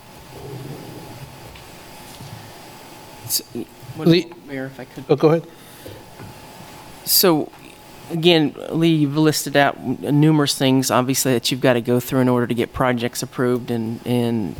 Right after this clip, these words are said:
Speaker 1: and, and built. Um, and I appreciate that. That's kind of the nature of the beast with these things. So you'd also talked about a public engagement schedule that you were looking at, that you're developing. Is there,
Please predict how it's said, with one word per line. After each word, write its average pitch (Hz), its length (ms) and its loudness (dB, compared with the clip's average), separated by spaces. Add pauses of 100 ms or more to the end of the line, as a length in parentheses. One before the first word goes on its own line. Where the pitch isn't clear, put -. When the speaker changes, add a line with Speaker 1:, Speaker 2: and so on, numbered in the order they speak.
(160)
Speaker 1:
and, 104 320 -6 (160)
and 120 180 -4
built. 127 520 2
Um, 120 180 0
and 127 60 4
I 123 80 6
appreciate 123 520 2
that. 120 200 0
That's 120 240 -4
kind 123 160 -2
of 117 40 0
the 120 60 0
nature 123 240 -2
of 110 60 -2
the 113 80 -6
beast 120 280 0
with 117 160 -4
these 120 280 0
things. 120 340 0 (880)
So 156 580 4
you'd 151 200 4
also 165 220 2
talked 156 200 0
about 131 200 2
a - 20 -2
public 143 380 0
engagement 131 680 2
schedule 127 680 0
that 123 240 0
you 131 80 0
were 127 140 2
looking 123 300 0
at, 117 180 0
that 120 180 -6
you're 131 120 0
developing. 117 640 2
Is 135 260 0
there, 127 320 4